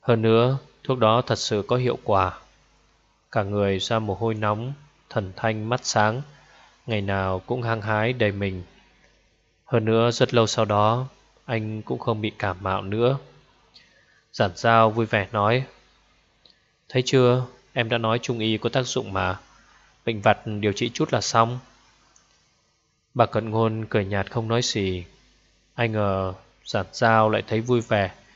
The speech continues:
nhất thời không hề kiêng dè mặt mũi người đàn ông thành thục này mà nói xấu mấy câu kiểu như, "Cả ngày anh chỉ nhìn máy tính, lại ngồi quá lâu, mặc dù mỗi tuần đều tập thể hình mấy lần, nhưng lại hay thức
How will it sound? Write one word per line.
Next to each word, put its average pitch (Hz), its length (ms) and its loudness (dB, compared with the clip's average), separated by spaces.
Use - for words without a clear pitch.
nhất 123 200 0
thời 98 380 2
không 117 200 -6
hề 110 140 0
kiêng 113 300 -2
dè 98 360 -2
mặt 95 220 -6
mũi 123 180 -4
người 120 160 -2
đàn 98 180 -2
ông 113 340 -4
thành 104 200 -4
thục 101 200 -6
này 95 320 -4
mà 107 100 -4
nói 98 160 -2
xấu 113 300 2
mấy 120 160 -2
câu 110 580 2
kiểu 107 160 0
như, 107 420 0
"Cả 101 120 -2
ngày 101 300 0
anh 117 140 2
chỉ 117 120 -4
nhìn 101 220 -4
máy 107 140 0
tính, 139 300 0
lại 113 120 -4
ngồi 101 240 -2
quá 127 180 0
lâu, 127 300 4
mặc 110 160 -6
dù 101 280 0
mỗi 123 180 -2
tuần 107 260 0
đều 101 100 0
tập 101 240 -6
thể 101 140 -4
hình 101 220 -6
mấy 127 120 -2
lần, 107 280 -2
nhưng 110 160 -4
lại 101 120 -4
hay 107 140 -2
thức 139 180 -4